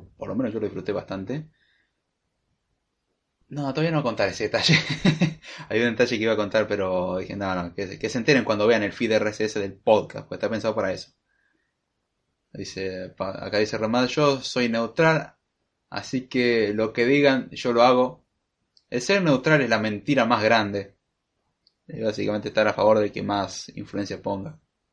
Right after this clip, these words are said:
No, no es ser neutral al fin y al cabo. Eh, así que bien, ahora sí, las redes sociales.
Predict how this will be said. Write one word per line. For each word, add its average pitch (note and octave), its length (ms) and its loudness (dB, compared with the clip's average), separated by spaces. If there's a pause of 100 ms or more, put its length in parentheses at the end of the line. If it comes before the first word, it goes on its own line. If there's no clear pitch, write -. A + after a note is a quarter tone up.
(1400)
No, F#2+ 560 -6 (600)
no F#2+ 100 -6
es F#2+ 100 -8
ser - 220 -10
neutral G2 380 -4
al F#2 80 -10
fin F#2+ 140 -10
y F#2+ 40 -12
al F#2+ 60 -18
cabo. F#2 300 -8 (1500)
Eh, G2+ 640 -4 (1400)
así - 160 -8
que A2+ 60 -2
bien, F#2+ 300 -4
ahora A2 240 -6
sí, F#2+ 120 -10
las F#2+ 120 -8
redes G2 160 -6
sociales. - 260 -20